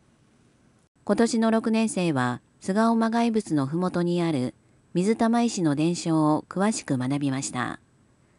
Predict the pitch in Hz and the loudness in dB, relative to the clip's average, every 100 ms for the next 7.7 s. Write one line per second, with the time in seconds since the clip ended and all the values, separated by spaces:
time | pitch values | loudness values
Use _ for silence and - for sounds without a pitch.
0 | _ _ _ _ _ _ _ _ - 202 | _ _ _ _ _ _ _ _ -4 2
1 | 208 202 202 190 185 180 175 - _ 214 | 4 4 2 0 -2 0 0 -4 _ 0
2 | 233 214 175 165 - 240 233 214 - 208 | 0 0 -2 -4 -2 0 0 0 -2 -2
3 | 190 151 139 131 - 180 190 190 190 190 | -2 -2 -2 -4 -4 -2 0 -2 -2 -4
4 | 190 160 131 143 143 123 - _ _ _ | -2 -2 -2 -2 -2 -4 -6 _ _ _
5 | 180 180 220 233 226 233 226 196 147 135 | -2 2 2 2 2 2 2 2 2 2
6 | 139 151 135 - _ _ - 160 - - | 0 -2 -2 -4 _ _ -2 -2 -2 -6
7 | - 156 147 143 - 123 120 | -2 0 0 -2 -6 -6 -6